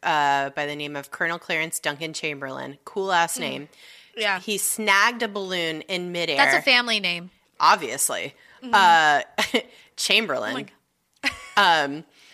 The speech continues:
Speaker 1: he, he snagged it in midair
Speaker 2: Mm.
Speaker 1: in his plane and took it back to his home and received twenty-five dollars as a reward. I, I guess 'cause he cheated 'cause he had a plane. I don't know.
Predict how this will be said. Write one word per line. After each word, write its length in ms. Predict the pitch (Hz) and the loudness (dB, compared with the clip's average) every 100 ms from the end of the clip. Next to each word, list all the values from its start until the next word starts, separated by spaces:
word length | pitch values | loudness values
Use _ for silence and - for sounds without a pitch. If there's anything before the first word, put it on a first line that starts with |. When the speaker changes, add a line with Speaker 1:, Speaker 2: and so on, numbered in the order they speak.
| _ _ _ | _ _ _
Speaker 1:
he, 380 | - 220 196 - | -2 0 0 -4
he 260 | - 214 196 | -6 -4 -2
snagged 640 | - - 202 196 233 226 | -2 0 2 4 2 2
it 300 | 214 208 - _ _ _ _ _ | 2 2 -2 _ _ _ _ _
in 240 | 220 233 254 | 0 0 2
midair 640 | 240 208 143 110 151 160 _ _ _ | 2 4 4 2 0 -6 _ _ _
Speaker 2:
Mm. 140 | 302 311 | -4 0
Speaker 1:
in 120 | 226 | 0
his 200 | 240 214 | 0 -4
plane 380 | - 165 151 156 | -2 -2 -2 -6
and 340 | - 175 160 151 _ _ - | -4 -4 -6 -16 _ _ -6
took 140 | 233 226 | -2 0
it 80 | 202 | 2
back 180 | 190 - | 2 0
to 80 | |
his 140 | 208 - | -6 -4
home 180 | 175 165 | -4 -4
and 120 | 160 | -6
received 340 | 160 - 160 | -8 -8 -10
twenty-five 460 | - 180 170 160 151 | -10 -10 -4 -4 -2
dollars 520 | 143 131 135 135 - | -2 -2 -4 -6 -8
as 180 | - 139 | -8 -8
a 60 | 131 | -8
reward. 320 | 127 123 - - | -8 -8 -8 0
I, 240 | 175 180 - | 2 2 2
I 100 | 180 | 0
guess 300 | 180 185 185 | 4 2 2
'cause 160 | 165 190 | -4 -4
he 100 | 165 | -6
cheated 420 | - 208 202 208 | -4 -2 0 -2
'cause 160 | 202 | -4
he 60 | 180 | 0
had 100 | 165 | 0
a 40 | 165 | 0
plane. 260 | 175 170 - | -2 0 0
I 100 | 151 | 0
don't 120 | 147 | 0
know. 220 | 92 95 | -4 -10